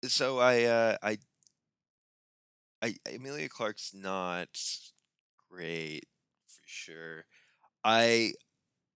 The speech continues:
stand by my assessment from, I think, all the way back in Hard Home, going all the way back to season five, which is when the show started, although we actually covered season four before that. Um, and, uh,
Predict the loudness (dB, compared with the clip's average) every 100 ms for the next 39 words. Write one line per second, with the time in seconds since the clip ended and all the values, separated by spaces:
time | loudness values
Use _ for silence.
0 | _ -8 -4 -2 -2 0 -2 0 -2 -2
1 | -4 -4 -2 -2 -2 -4 -10 -16 -16 -16
2 | -14 -14 -12 -12 -12 -10 -10 -12 -16 -14
3 | -14 -18 _ _ _ _ _ _ _ _
4 | _ _ _ _ _ -18 -16 -12 -12 -12
5 | -14 -8 -8 -8 -16 -16 -16 -14 -16 -10
6 | -8 -6 -6 -8 -10 -12 -14 -14 -14 -14
7 | -14 _ _ -20 -20 -18 -18 -20 -20 -20
8 | -20 -18 -14 -12 -14 _ -20 -16 -2 0
9 | 0 -4 -14 -20 _ _ _ _ _ -20
10 | -20 _ -4 0 0 -2 -2 0 2 4
11 | 2 2 0